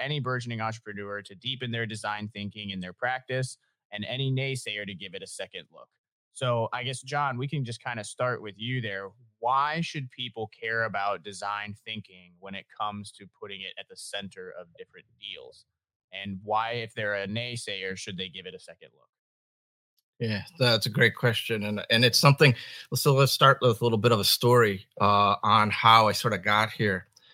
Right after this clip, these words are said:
Speaker 1: Yes,
Speaker 2: So
Speaker 1: I love
Speaker 2: back in,
Speaker 1: stories.
Speaker 2: <laughs> yeah, back in two thousand and fifteen, um, I was part of a, of a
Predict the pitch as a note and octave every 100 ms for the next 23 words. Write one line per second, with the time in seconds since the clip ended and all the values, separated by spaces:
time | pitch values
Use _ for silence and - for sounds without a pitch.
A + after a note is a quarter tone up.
0 | _ - - B2 A#2+ A#2+ C3 C#3+ - -
1 | C3 A2+ - _ _ _ _ _ - B2
2 | - - - - E3+ - - C#3+ D3+ -
3 | C3+ - - D3+ D#3 C3 C#3+ C3 - A#2+
4 | A2+ C#3+ B2 - - D3+ D3 A#2+ A2 G#2+
5 | A2 - _ _ B2 A2+ A2+ A2+ - A2
6 | A#2+ A#2 - - A#2+ A#2+ A#2+ - A2 G#2+
7 | G2+ G2+ G2+ G2+ - - G#2+ G#2+ G2